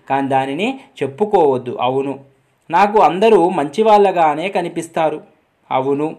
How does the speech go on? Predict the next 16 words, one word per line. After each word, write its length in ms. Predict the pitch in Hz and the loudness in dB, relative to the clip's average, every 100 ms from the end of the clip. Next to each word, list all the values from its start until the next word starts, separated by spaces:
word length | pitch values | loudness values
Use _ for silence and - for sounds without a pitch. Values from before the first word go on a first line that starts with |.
| _ | _
మంచివాళ్ళులాగానే 1000 | 139 139 175 175 175 180 180 175 185 220 | -12 -8 -2 0 0 2 2 2 0 0
కనిపించాలి. 760 | 220 165 185 175 180 214 208 123 - _ _ | -2 -4 -4 -6 0 2 0 -4 -10 _ _
అదే 200 | 120 180 | -2 0
మంచివాళ్ళ 540 | 226 165 - 214 208 202 | 0 0 2 4 6 4
యొక్క 280 | 196 180 190 | 2 0 2
గొప్ప 520 | 175 160 156 139 190 | 4 4 0 -2 -2
వ్యక్తిత్వం. 600 | 143 135 165 156 143 120 - _ _ _ _ _ _ _ _ _ - | -2 -4 -8 -8 -6 -8 -10 _ _ _ _ _ _ _ _ _ -6
"నేను 220 | 190 220 | -2 0
ఎవరితోనూ 720 | 214 151 165 220 220 226 220 | 0 0 2 2 4 2 2
వాదాలు 680 | 185 160 175 139 165 190 202 | 0 0 2 4 6 6 4
పెట్టుకోను." 840 | 196 147 135 175 175 175 156 117 147 | 2 -2 -4 -4 0 0 -2 -6 -6
అవును, 440 | 131 151 165 131 | -2 -2 -4 -6
ఎవరితో 420 | 120 131 156 160 160 | -4 -4 -4 -4 0
వాదాలు 380 | 151 147 156 151 | 2 4 2 2
మనం 240 | 156 240 | -2 -2
పెట్టుకోకూడదు. 1160 | 247 131 135 139 139 135 135 131 127 151 135 101 | -2 -6 -6 0 0 2 0 0 -2 -2 -4 -6